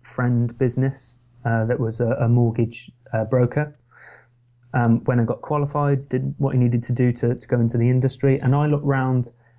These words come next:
elsewhere for, for different networks I could join to, uh, get qualified and, and competent. And that's when I ended up, um, with the current network I'm with,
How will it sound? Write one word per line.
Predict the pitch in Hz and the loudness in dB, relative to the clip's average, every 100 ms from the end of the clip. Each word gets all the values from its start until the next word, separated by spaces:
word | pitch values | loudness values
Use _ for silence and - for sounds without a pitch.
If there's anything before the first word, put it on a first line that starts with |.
| - | -4
elsewhere | 120 117 131 123 120 | -2 -2 0 0 0
for, | - 120 117 120 - - | -2 0 0 -4 -14 -4
for | 113 | -2
different | 110 117 - 120 | 0 -2 -2 -2
networks | 117 - 117 - | -2 -2 -4 -2
I | 113 | -4
could | - | -2
join | 110 117 113 110 | -2 0 2 0
to, | 113 110 110 - _ _ _ _ | 0 -2 -4 -12 _ _ _ _
uh, | 113 | -2
get | 113 117 | -2 -2
qualified | - 113 110 110 113 107 | -4 -2 -2 0 0 0
and, | 113 113 | 0 0
and | 123 107 107 - | 0 0 -2 0
competent. | 120 113 113 110 107 - _ - - - 123 | 2 2 0 -4 -4 -10 _ -20 -20 -10 -2
And | 160 | 0
that's | 180 196 | 0 2
when | 180 | 2
I | 175 | 4
ended | 165 160 | 2 2
up, | 170 - - - - | 0 -2 -8 -16 -2
um, | 147 147 147 147 - _ - _ _ | 2 4 4 0 -6 _ -20 _ _
with | - 127 | -2 0
the | |
current | 135 214 220 | 0 0 0
network | 131 - 120 113 | -2 -2 -4 0
I'm | 110 110 | -2 2
with, | 120 143 | 0 -2